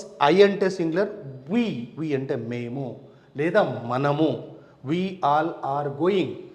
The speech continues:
"We are here," మేము ఇక్కడ ఉన్నాము లేదా మనం ఇక్కడ ఉన్నాము, మేము మనము రెండింటికి ఒకటే పదం ఉంది.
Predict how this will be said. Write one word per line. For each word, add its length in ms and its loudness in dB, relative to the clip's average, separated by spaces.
"We 120 -2
are 480 2
here," 220 8
మేము 400 4
ఇక్కడ 200 2
ఉన్నాము 340 -2
లేదా 260 -2
మనం 420 -4
ఇక్కడ 200 -6
ఉన్నాము, 280 -10
మేము 580 0
మనము 520 -4
రెండింటికి 500 -6
ఒకటే 220 -2
పదం 300 -4
ఉంది. 200 -12